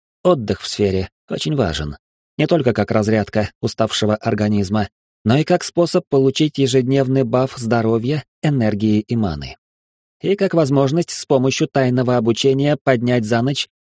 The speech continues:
несколько бесценных очков мастерства. Чтобы кошмарить крабов,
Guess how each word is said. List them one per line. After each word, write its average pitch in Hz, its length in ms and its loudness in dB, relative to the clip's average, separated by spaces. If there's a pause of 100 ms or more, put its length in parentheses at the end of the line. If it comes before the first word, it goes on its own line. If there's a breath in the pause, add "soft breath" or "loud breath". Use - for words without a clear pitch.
(140)
несколько 165 460 -2
бесценных 143 720 0
очков - 440 -2
мастерства. 85 640 -6 (520)
Чтобы - 320 -4
кошмарить 135 440 0
крабов, 139 440 0